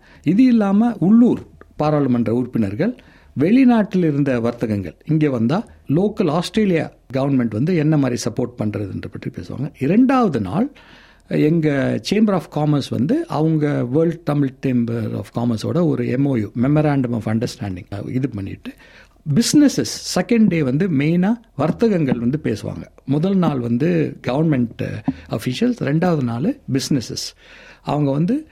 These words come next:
what are they wanting locally, இப்போ expand இங்கே பண்ணும் போது என்ன they want, அதே மாதிரி இங்கேருந்து பொருட்கள், சர்வீசஸ் இங்கேருந்து அங்க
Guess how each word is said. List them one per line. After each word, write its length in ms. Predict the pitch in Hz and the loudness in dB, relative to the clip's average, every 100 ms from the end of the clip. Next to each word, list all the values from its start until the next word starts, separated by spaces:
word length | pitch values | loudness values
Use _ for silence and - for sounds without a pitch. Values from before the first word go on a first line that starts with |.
| 175 143 | -8 -2
what 160 | 175 | -2
are 160 | 190 175 | 0 0
they 160 | 143 127 | 0 0
wanting 400 | 127 139 - 85 - - | 0 0 -2 -8 -12 -2
locally, 380 | 147 151 147 143 | 0 0 2 0
இப்போ 200 | 123 123 | 0 -2
expand 420 | 120 - 156 143 | -4 -2 0 2
இங்கே 200 | 131 127 | 2 0
பண்ணும் 340 | 127 123 117 | 0 0 0
போது 380 | 104 117 196 233 | 0 0 -2 -4
என்ன 340 | 139 127 135 92 _ _ - | -2 0 0 -4 _ _ -8
they 80 | |
want, 220 | 104 147 185 | -4 -4 -2
அதே 260 | 135 208 | 0 2
மாதிரி 260 | 214 196 165 | 2 2 4
இங்கேருந்து 600 | 214 233 233 214 202 - - _ _ - | 4 6 4 4 2 -4 -12 _ _ -2
பொருட்கள், 640 | 151 151 - 143 139 - - _ - | 0 0 -2 0 0 -4 -16 _ 0
சர்வீசஸ் 460 | 151 139 - 123 - - | 2 2 0 -4 -4 -2
இங்கேருந்து 420 | 165 160 151 156 | 0 0 0 -2
அங்க 520 | 175 127 147 117 - | -2 0 0 -2 -8